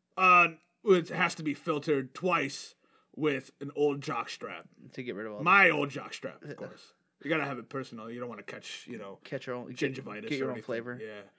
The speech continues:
Speaker 2: Gingivitis? <laughs> Did you get gingivitis from not flossing?
Speaker 1: You get gingivitis from using someone's old jockstrap, too. Trust me.
Speaker 2: Oh.
Speaker 1: It, uh, it's, it's in the, the,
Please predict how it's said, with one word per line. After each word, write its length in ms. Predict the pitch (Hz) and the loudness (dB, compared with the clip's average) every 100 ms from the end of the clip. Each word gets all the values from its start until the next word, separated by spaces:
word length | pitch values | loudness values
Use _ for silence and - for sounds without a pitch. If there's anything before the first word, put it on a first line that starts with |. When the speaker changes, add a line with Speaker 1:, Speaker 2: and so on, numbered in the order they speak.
| _ _ - | _ _ -8
Speaker 2:
Gingivitis? 800 | 185 180 131 165 139 - - - - _ | -6 -4 2 2 2 -4 -10 -12 -20 _
<laughs> 240 | _ - | _ -14
Did 220 | 202 190 196 | -8 -6 -2
you 120 | 214 | -2
get 160 | 190 | -2
gingivitis 260 | 180 160 156 | 0 2 2
from 120 | 147 | 0
not 180 | 131 - | -2 -2
flossing? 400 | 131 127 - - - _ _ _ _ - | -2 -2 -2 -10 -12 _ _ _ _ -6
Speaker 1:
You 220 | 139 151 | -2 -2
get 200 | 143 214 | 4 4
gingivitis 360 | 170 151 147 147 | 4 0 0 -2
from 160 | - - | -4 -6
using 300 | 131 143 123 | -4 -4 -6
someone's 400 | - 143 127 127 | -6 -4 -4 -4
old 320 | 135 123 113 | -6 -6 -10
jockstrap, 540 | - 143 165 139 104 - | -4 -4 -4 -8 -10 -6
too. 280 | 143 127 107 | -4 -4 -6
Trust 260 | 143 139 117 | -8 -8 -10
me. 140 | 101 - | -14 -14
Speaker 2:
Oh. 160 | 151 151 | -12 -12
Speaker 1:
It, 60 | - | -10
uh, 400 | 120 113 117 113 | -8 -8 -8 -8
it's, 320 | 117 - - 135 - - | -8 -10 -20 -20 -20 -12
it's 160 | 120 - | -10 -6
in 100 | 147 | -8
the, 80 | 120 _ | -8 _
the, 160 | 143 | -10